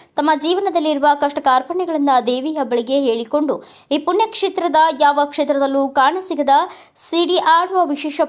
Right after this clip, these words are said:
ಪದ್ಧತಿ ಇದೆ. ನಮ್ಮ ಕಷ್ಟ ಕಾರ್ಪಣ್ಯಗಳನ್ನ ಸರಿದೂಗಿದ ಮೇಲೆ ನಾನು ನಿನ್ನ ಸನ್ನಿಧಿಗೆ ಬಂದು ಸಿಡಿ ಆಡುತ್ತೇನೆ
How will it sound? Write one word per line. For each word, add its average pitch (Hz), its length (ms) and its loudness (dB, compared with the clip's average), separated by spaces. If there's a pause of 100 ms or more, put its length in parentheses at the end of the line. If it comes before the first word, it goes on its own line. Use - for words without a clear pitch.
ಪದ್ಧತಿ 277 420 0
ಇದೆ. 226 120 -4 (100)
ನಮ್ಮ 262 100 0 (140)
ಕಷ್ಟ 269 200 -6
ಕಾರ್ಪಣ್ಯಗಳನ್ನ 302 640 2 (120)
ಸರಿದೂಗಿದ 277 500 -2 (100)
ಮೇಲೆ 247 180 0 (500)
ನಾನು 320 200 2 (100)
ನಿನ್ನ 349 160 0 (140)
ಸನ್ನಿಧಿಗೆ 330 400 0
ಬಂದು 285 260 0
ಸಿಡಿ 285 180 -2 (100)
ಆಡುತ್ತೇನೆ 302 380 0